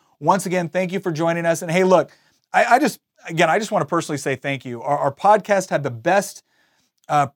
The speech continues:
performance it ever has in the month of March. Uh, we were, I mean, thousands of, of downloads over what our highest one had, had previously been. And, and that's because you guys tune in, you listen, you share it. Um, if you get a moment and you do appreciate the content we're putting out, go in there,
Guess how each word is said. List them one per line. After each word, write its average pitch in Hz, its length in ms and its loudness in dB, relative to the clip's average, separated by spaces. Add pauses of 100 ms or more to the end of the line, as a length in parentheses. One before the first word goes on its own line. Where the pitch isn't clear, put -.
performance 185 540 0
it 147 80 -4
ever 175 260 2
has 175 440 2
in 160 100 -8
the 143 80 -4
month 156 240 -2
of 131 80 -6
March. 151 600 0 (500)
Uh, 147 280 4
we 156 140 2
were, 135 320 -2 (160)
I - 140 -14
mean, 123 160 -12
thousands 180 680 2
of, 151 240 -2
of 143 360 -4 (160)
downloads 170 720 0
over 170 400 0
what 147 160 0
our 123 120 0
highest 156 400 -4
one 165 140 -4
had, 143 180 -4
had 131 160 -10
previously 170 540 -6
been. 151 400 -2 (340)
And, 185 200 0
and 185 80 -2
that's 202 180 2
because 185 260 -2
you 170 80 -4
guys 170 220 0
tune 190 240 -8
in, 185 220 -2
you 147 120 -4
listen, 170 480 -4
you 135 120 -6
share 165 360 -2
it. 170 160 -2 (440)
Um, 151 280 2
if 180 140 -2
you 160 80 -2
get 226 140 2
a 233 40 2
moment 196 420 4
and 170 120 -4
you 156 60 -6
do 180 120 0
appreciate 190 400 -2
the 165 80 -10
content 180 380 -4
we're 165 80 -4
putting 175 260 -6
out, 170 260 0
go 196 200 0
in 208 140 -2
there, 202 320 0